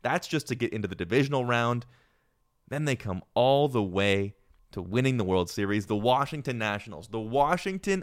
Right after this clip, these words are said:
effing Nationals. Steven Strasburg is the M V P. The road team wins all seven games of the series, and it's the Washington Nationals.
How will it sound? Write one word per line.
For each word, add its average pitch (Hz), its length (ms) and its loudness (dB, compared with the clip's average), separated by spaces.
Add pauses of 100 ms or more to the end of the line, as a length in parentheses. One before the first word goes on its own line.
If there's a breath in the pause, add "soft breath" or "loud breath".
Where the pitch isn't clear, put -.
effing 143 380 2
Nationals. 120 680 2 (280 soft breath)
Steven 185 360 4
Strasburg 113 460 2
is 92 120 0
the 64 100 -10
M 87 160 -4
V 85 120 -4
P. 110 320 -2 (180 soft breath)
The 95 100 -8
road 151 320 6
team 87 280 -4
wins 80 220 -8 (100)
all 139 440 6
seven 113 400 2
games 104 340 0
of 92 60 -8
the 87 80 -6
series, 101 460 0
and 98 100 -8
it's 92 120 -10
the 95 100 0
Washington 131 800 2
Nationals. 110 680 -2